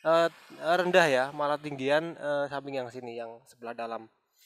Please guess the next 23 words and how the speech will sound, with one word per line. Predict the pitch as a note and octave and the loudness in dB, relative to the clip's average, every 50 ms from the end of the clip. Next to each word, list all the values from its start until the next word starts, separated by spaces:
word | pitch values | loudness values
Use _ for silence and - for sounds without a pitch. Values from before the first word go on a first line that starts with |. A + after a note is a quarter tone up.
| - _ _ | -20 _ _
Tapi | - C#3 F3 F3+ D#3 | -14 -8 -4 -2 -2
nggak | B2 | -2
apa-apa, | A#2+ A2+ - D3+ E3+ D#3+ D3 | -2 -2 0 0 0 0 -2
ini, | C#3+ D3 D3+ D3+ D3 C#3+ | -4 -4 -4 -4 -4 -4
eh, | - B2+ C#3 C#3 C#3 C#3 C3+ C3+ C3+ - - - C3+ | -6 -6 -4 -4 -4 -2 -4 -4 -6 -8 -10 -10 -8
nanti | C#3 C3 C3 C3+ C3 | -8 -8 -6 -6 -8
akan | - C#3 C3 | -8 -8 -10
saya | - - B2 B2 - | -10 -10 -12 -12 -12
pasang | B2+ A#2 - D#3+ D3 D3 | -14 -12 -10 -10 -8 -8
di | C#3 D3 D#3+ D#3 _ _ _ _ _ _ _ _ _ | -8 -8 -10 -12 _ _ _ _ _ _ _ _ _
outsole | C3+ _ - C3 B2 B2+ | -20 _ -12 -12 -10 -10
ini | A#2+ A#2+ A#2 | -12 -10 -12
ya. | A#2 A2+ _ _ - - - - - - - _ _ _ _ _ _ _ _ _ _ _ - | -12 -14 _ _ -20 -20 -20 -20 -20 -20 -20 _ _ _ _ _ _ _ _ _ _ _ -6
Dan | - C3 B2+ B2+ B2+ - _ _ _ _ - - - _ _ _ _ _ _ _ _ _ _ _ _ _ - | -6 -4 -4 -6 -10 -12 _ _ _ _ -20 -20 -20 _ _ _ _ _ _ _ _ _ _ _ _ _ -10
kebetulan | - D#3 D#3+ C#3 D3+ D3+ F3+ F#3+ G3 F3+ | -6 -6 -2 0 4 6 6 6 8 6
yang | D#3+ D3+ C#3 | 2 2 2
satu | C#3+ C3 C3 - G3+ G3 | -2 -6 -2 0 -2 -2
biasa | E3 C3+ A#2 A2+ - C#3 D3+ F3 F#3 - | 0 -2 -2 -2 0 0 0 0 0 -2
sudah | - D3+ C3+ B2+ - | -6 -4 -4 -4 -4
saya | B2+ A#2+ A#2 A#2 | -4 -6 -6 -2
lem, | A#2+ C3+ E3 F#3 F#3+ | 0 0 0 0 -2
sudah | - - D3 B2+ A#2+ | -6 -8 -8 -8 -8
saya, | - - B2 A#2+ A#2+ A#2+ A#2+ A#2 A#2 A#2 A#2 | -6 -6 -6 -6 -4 -4 -2 -2 -4 -6 -8